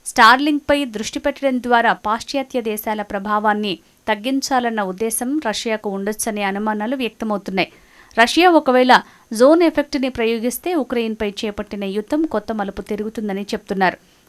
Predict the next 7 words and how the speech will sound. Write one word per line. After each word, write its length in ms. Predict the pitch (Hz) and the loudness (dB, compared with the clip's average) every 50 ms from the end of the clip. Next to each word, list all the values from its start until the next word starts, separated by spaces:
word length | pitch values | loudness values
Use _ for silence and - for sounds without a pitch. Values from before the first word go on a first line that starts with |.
| - - | -8 -8
అయితే 200 | 185 185 262 269 | -6 -2 -2 -2
రష్యా 420 | 254 220 202 - - - 269 277 | 0 0 -2 -2 -2 -2 -2 -2
దీన్ని 340 | 277 233 220 233 247 254 262 | -2 -2 -4 -4 -2 -2 -4
ప్రయోగించే 640 | 254 - 226 214 233 262 269 269 285 269 254 - 277 | -4 -4 -2 -2 -2 -2 0 0 -2 -2 -2 0 0
అవకాశాలు 560 | 226 214 233 226 254 240 240 - 233 226 226 | 0 0 0 -2 -4 -4 -2 -2 -4 -4 -4
తక్కువని 480 | 220 226 220 202 - - 233 226 220 220 | -6 -6 -8 -8 -6 -6 -6 -4 -4 -6
భావిస్తున్నారు. 680 | 208 - 202 190 185 185 - - 214 202 185 175 170 | -4 -4 -4 -4 -4 -4 -6 -6 -4 -2 -2 -2 -2